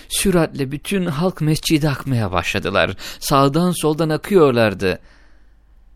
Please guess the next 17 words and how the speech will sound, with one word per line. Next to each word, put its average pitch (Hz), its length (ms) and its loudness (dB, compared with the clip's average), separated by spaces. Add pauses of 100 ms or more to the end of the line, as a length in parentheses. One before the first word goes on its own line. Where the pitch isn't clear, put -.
(460)
Ebu 107 360 -2
Hureyre 92 380 0
radıyallahu 92 580 -2
anh 80 180 -4
da 117 220 -6 (420)
orada 90 340 -4
durdu 85 440 -10 (640)
ve 98 120 -2
kendilerini 90 840 -6
bekledi. 95 520 -8 (1120)
Geri 113 260 -2
geldiklerinde 92 1000 -4 (1080)
onlara, 101 640 0 (420)
"Niçin 147 400 -2
geri 135 220 2
döndünüz?" 87 540 -4
dedi. - 320 -18